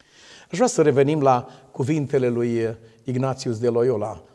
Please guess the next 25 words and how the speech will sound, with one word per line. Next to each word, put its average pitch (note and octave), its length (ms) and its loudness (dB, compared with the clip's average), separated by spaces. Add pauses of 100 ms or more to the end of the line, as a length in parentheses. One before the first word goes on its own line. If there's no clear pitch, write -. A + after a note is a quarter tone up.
„Dacă C3+ 220 -2
văd C3+ 200 2
un A#2+ 140 -2
lucru A#2+ 400 -4
negru A#2 720 -4
și - 200 -12
biserica C3 400 -4
îmi A#2+ 80 -8
spune C#3 260 -10
că C3+ 120 -6
e C3+ 140 2
alb, B2+ 540 -6 (540)
eu D3 220 0
voi C3+ 140 4
spune G#3 260 -4
că G#3 120 -10
este G3 240 -8
alb.” F#2+ 280 -8 (1800)
Aș C#3+ 100 -4
vrea E3 120 4
să E3+ 120 -2
revin D#3+ 240 0
la D3 80 0
aceste C#3+ 340 -2
cuvinte. A#2 480 -8